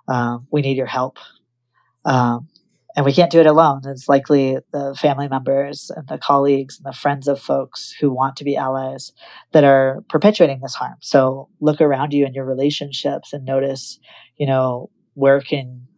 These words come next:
you invite someone into Greater Alliance as well who's perhaps been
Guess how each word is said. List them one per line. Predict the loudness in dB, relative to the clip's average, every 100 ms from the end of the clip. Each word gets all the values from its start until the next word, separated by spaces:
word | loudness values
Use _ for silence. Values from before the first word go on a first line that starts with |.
| _
you | 4 6 6
invite | 4 0 -2 -6
someone | -6 -6 -6 -12 -14
into | -12 -8
Greater | -4 -4 -4
Alliance | -4 -6 -10 -16 -14
as | -10 -2
well | 0 0 -2
who's | -8 -10
perhaps | -10 -2 -2 -2
been | -6 -6